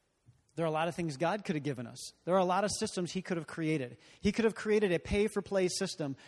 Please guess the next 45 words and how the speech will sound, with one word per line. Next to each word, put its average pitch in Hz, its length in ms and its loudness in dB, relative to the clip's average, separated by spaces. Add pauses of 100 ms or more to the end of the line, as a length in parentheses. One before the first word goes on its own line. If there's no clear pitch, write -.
whereby 170 360 2
you 170 240 2
had 180 220 0
to 170 180 -6
earn 196 240 2
back 160 280 0
your 156 120 0
salvation. 147 640 -4 (1200)
He 220 140 0
could 226 160 4
have 196 120 0
created 208 400 2
something 208 380 2
where, 180 400 4
like, 175 200 -2 (120)
like 160 240 -4
Fruit 240 280 -4
Ninja, 139 380 -2
you 151 80 -6
just 175 220 0
keep 226 160 0
going 208 240 6
to 190 100 -2
the 185 80 2
next 185 240 -2
level, 156 320 0 (300)
the 160 80 -4
better 170 200 4
you 160 160 0
get. 143 300 -2 (500)
He 196 120 -4
could 294 160 0
have, 247 120 2
absolutely, 269 380 0
he 202 40 -4
could 247 100 0
have 269 160 0
done 269 40 -2
anything 262 280 -2
he 240 140 0
wanted 254 340 -2
to, 139 200 -4 (540)
but 139 100 -6
he 139 60 -6
didn't. 175 460 -4